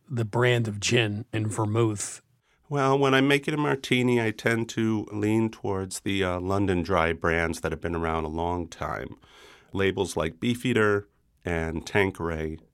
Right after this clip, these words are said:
Speaker 2: and Plymouth Gin and Bombay Gin. If you're spending, you know, more than forty dollars on your bottle of gin, you're, you're probably doing it wrong. And it's even harder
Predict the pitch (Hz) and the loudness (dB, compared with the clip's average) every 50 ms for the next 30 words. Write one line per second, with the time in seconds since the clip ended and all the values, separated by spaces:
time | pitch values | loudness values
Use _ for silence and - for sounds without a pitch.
0 | _ _ - 73 73 73 73 73 - - 90 85 87 87 87 - - 87 82 80 | _ _ -10 -8 -6 -6 -6 -6 -4 -4 -2 0 0 -2 -2 -4 -2 -2 0 0
1 | 80 78 80 82 - - _ _ _ _ _ 87 80 78 80 76 80 78 78 78 | 0 -2 -6 -8 -10 -16 _ _ _ _ _ -10 -6 -6 -4 -4 -2 -2 -2 -4
2 | 80 - 73 73 71 - - - - - - - - _ _ _ _ _ _ _ | -4 -6 -8 -8 -10 -10 -10 -10 -10 -10 -12 -16 -18 _ _ _ _ _ _ _
3 | _ _ _ - 110 110 - 147 175 180 - - - 160 151 143 139 123 113 113 | _ _ _ -4 -4 -2 0 0 0 0 0 0 2 2 2 4 6 6 6 6
4 | 110 98 95 92 92 - _ _ _ _ _ _ _ _ _ _ _ _ _ _ | 6 4 2 0 -4 -6 _ _ _ _ _ _ _ _ _ _ _ _ _ _
5 | _ - - - - - - - 90 90 92 95 101 101 101 101 98 90 - - | _ -8 -8 -6 -6 -4 -2 -2 -2 0 2 2 2 4 4 2 0 -2 0 0
6 | 107 104 95 90 95 92 95 98 101 98 87 - 95 95 92 92 92 82 80 92 | 0 0 2 4 4 4 4 4 2 0 0 0 0 0 0 -2 -2 0 2 2
7 | 90 90 87 87 85 82 85 95 101 98 95 92 87 87 87 90 92 - - _ | 2 2 0 -2 -4 -2 2 2 2 2 2 0 -2 -2 -4 -4 -8 -12 -16 _
8 | - - 87 - - - 98 90 85 - 90 87 92 95 92 92 87 85 - - | -10 -8 -8 -10 -8 -6 -6 -4 -4 -4 -4 -2 -2 -2 0 0 -2 -4 -4 -4
9 | 87 92 90 87 82 80 - - _ - - - - - _ - 107 110 117 110 | -4 -2 -2 -2 -4 -6 -8 -12 _ -20 -20 -20 -20 -18 _ 2 4 4 4 4
10 | - 165 180 185 180 151 123 107 127 143 160 180 170 147 110 95 90 82 - | 4 2 2 4 4 2 2 4 2 2 2 4 4 4 4 4 4 2 0